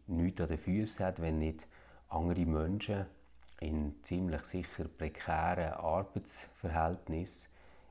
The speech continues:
meine Schuhe hätten geneigt. Dass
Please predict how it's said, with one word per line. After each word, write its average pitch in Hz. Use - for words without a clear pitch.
meine 82
Schuhe 90
hätten 90
geneigt. 76
Dass -